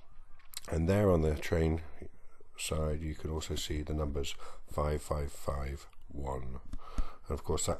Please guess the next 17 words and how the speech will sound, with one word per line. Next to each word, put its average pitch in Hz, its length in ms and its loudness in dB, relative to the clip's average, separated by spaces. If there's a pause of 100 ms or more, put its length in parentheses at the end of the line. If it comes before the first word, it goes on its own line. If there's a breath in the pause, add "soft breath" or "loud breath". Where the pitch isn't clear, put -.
adds 76 140 -2
up - 140 -4
to - 100 -6
sixteen. - 680 -2 (1040 loud breath)
And 92 120 2
sixteen, 92 760 4 (460 loud breath)
one 90 200 4
plus - 240 8
six - 640 0
is 78 220 -4
our 73 160 0
seven 69 580 -2
code. 65 520 -6 (2000)
So 90 200 2
on 87 120 6
the 85 40 8
morning 104 420 10